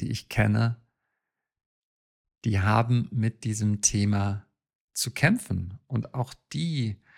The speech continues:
haben Zweifel und Herausforderungen und die schlafen manchmal schlecht.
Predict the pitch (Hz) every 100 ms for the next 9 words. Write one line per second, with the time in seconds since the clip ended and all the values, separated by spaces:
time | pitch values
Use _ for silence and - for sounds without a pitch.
0 | - _ - - 107 110 113 - - -
1 | - - 107 107 - 107 104 98 104 -
2 | _ _ _ _ - 110 113 104 - 104
3 | - - 104 104 101 98 - - 120 -
4 | 107 98 107 110 98 101 - - 95 -
5 | 98 - - -